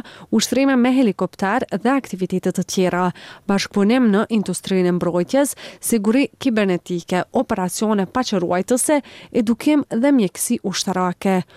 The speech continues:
"Hungaria është gjithmonë në anën e ruajtjes së paqes dhe Serbia është gjithmonë aleate në këtë drejtim", tha ministri hungarez i mbrojtjes. Vučić nuk dha më shumë detaje rreth idesë për një aleancë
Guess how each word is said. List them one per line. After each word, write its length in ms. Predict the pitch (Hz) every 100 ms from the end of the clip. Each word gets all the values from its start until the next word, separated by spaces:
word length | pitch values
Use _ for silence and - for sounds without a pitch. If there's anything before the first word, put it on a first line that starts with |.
| - _
"Hungaria 580 | 214 196 180 202 254 233
është 220 | 226 202
gjithmonë 400 | 240 202 247 262
në 60 | 254
anën 360 | 233 254 262 254
e 100 | 247
ruajtjes 480 | 277 269 254 254 269
së 40 | -
paqes 500 | 175 175 - 196 - - -
dhe 100 | 208
Serbia 500 | 202 196 170 202 247
është 200 | 208 190
gjithmonë 360 | 185 - 214 247
aleate 500 | 247 254 190 175 -
në 120 | 226 185
këtë 160 | 202
drejtim", 460 | 190 269 240 180 185 - - -
tha 100 | 302
ministri 400 | 302 233 220 240
hungarez 580 | 233 226 180 175 180 180
i 80 | 233
mbrojtjes. 680 | 185 165 170 - 175 180 - - - -
Vučić 440 | 254 240 254 -
nuk 120 | 269
dha 160 | 214 175
më 100 | 170
shumë 200 | - 185
detaje 460 | 170 185 175 226 233
rreth 200 | 240 247
idesë 360 | 202 233 247
për 100 | 247
një 140 | 240 233
aleancë 500 | 226 240 247 254